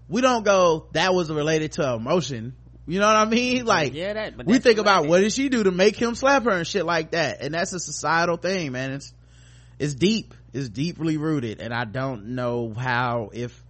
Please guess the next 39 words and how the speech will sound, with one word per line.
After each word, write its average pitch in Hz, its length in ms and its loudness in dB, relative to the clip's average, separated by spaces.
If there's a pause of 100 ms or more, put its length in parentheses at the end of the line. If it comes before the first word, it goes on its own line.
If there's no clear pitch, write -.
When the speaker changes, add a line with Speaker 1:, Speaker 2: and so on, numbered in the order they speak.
(280)
Speaker 1:
what 120 320 -8
could 120 120 -8
ever 107 180 -8
solve 90 300 -8
it. - 120 -16 (320)
Speaker 2:
Correct. 156 440 -14 (440)
Speaker 1:
Uh, 143 580 4
did 160 180 0
the 175 60 0
Bachelorette 208 480 2
staff 185 300 2
know 170 180 -2
that 139 160 -2
Lee 156 240 -2
Garrett 143 380 -2
was 120 100 -6
racist? 156 500 -4
Yep, 156 360 -2
and 127 100 -4
they 123 80 -8
cast 135 320 -4
him 135 100 -6
anyway, 151 360 -2
or 107 200 -4
no, 151 380 -4
they 131 160 -2
were 123 80 -4
surprised 139 500 -2
as 185 120 -10
us. - 420 -8 (1300)
Speaker 2:
Mm, 101 280 -20 (100)
they 170 120 -12
knew. 117 320 -12 (840)
Speaker 1:
Ninety-nine 147 1040 -4
percent 127 260 -8
of 117 60 -6
y'all 113 220 -4
say, 104 240 -8
"Yep, 104 380 -8